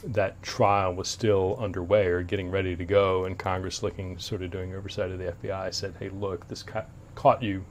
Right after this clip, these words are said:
a little bit unawares. You need to improve your intelligence capability. You need to enhance your analytic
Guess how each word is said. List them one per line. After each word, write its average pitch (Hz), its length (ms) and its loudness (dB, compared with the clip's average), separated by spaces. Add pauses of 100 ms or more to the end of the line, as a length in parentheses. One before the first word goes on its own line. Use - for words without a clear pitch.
(140)
a - 20 -4
little 113 240 0
bit 104 160 0
unawares. 98 540 -4 (580)
You 110 120 0
need 101 180 -2
to 110 100 -6
improve 95 360 -4
your 90 100 -4
intelligence 98 500 -4
capability. 92 720 -2
You 92 100 -6
need 95 220 -8
to - 100 -6
enhance 92 460 -6
your 101 120 -6
analytic 95 440 -6